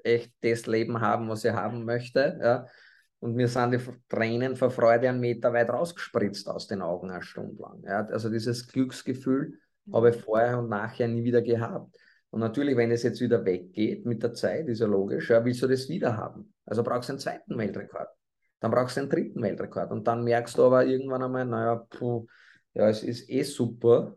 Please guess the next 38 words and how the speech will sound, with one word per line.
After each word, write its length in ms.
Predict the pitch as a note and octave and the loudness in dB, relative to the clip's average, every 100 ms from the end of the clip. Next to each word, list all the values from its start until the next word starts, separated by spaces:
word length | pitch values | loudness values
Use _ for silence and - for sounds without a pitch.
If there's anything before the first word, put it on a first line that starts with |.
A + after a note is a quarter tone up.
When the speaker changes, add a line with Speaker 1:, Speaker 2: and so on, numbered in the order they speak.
| - | 0
Speaker 1:
ja, 180 | A2+ A#2+ | 2 2
der 140 | A#2+ | 0
dritte, 400 | - A#2+ - B2 | -2 -4 0 -2
vierte, 320 | B2+ B2 A#2 | 0 0 -2
fünfte, 400 | - B2 - A#2+ | -2 -4 -2 -4
sechste, 640 | B2 B2 - - A#2+ D#3+ - - _ - | 0 -2 -2 2 2 2 -6 -20 _ -2
aber 180 | A2+ A#2 | 4 4
diese 240 | A#2 B2 | 4 0
Glücksgefühle 800 | - - - B2+ B2+ B2 B2 B2 | -4 -8 -6 -6 0 2 4 4
werden 200 | A#2 A2+ | 2 0
immer 200 | B2+ A2 | 0 0
kürzer. 500 | - F3 - - - _ _ | 0 -2 -2 -8 -10 _ _
Speaker 2:
Mhm. 200 | G#3 F#3 - | -16 -14 -6
Speaker 1:
Ja. 200 | - - - _ _ - | -6 -6 -14 _ _ -6
Also 180 | A2 A2 | -4 4
da, 120 | A#2 A#2 | 6 6
wo 80 | B2+ | 6
ich 60 | |
mich 100 | B2+ | 4
noch 60 | A#2+ | 4
eine 100 | A#2 | 2
Stunde 340 | - C#3 F#3+ | 0 -2 0
gefreut 540 | A2+ A2 F#2+ G2+ G#2+ C3+ | -2 -2 0 2 2 0
habe, 260 | C3+ E3+ | 0 2
ja, 120 | G#2+ A2+ | 0 0
und 180 | A#2+ | -4
dann 240 | A#2 A2+ A2 | -4 -4 -4
tagelang, 800 | F2 A2+ B2 A#2 A#2 A#2+ B2 B2+ | -2 2 4 4 4 2 -2 -6
äh, 300 | - G#2+ - | -6 -6 -2
über 140 | B2+ A#2+ | 0 2
den 160 | A#2+ | 2
Boden 320 | A2+ A#2 C#3 | 4 2 2
geschwebt 580 | A2+ G#2+ - G2 G2+ - | 0 0 0 -2 -2 -4
bin 160 | A2 G#2+ | -2 2
nach 160 | G2+ G#2+ | 2 0
dem 100 | G2 | -2
ersten 340 | G2+ - A2 | -2 -4 -6
Weltrekordversuch, 880 | G#2 G#2 G#2+ G#2+ G#2 A2+ - C3+ | -4 -2 -2 0 0 -4 -4 -4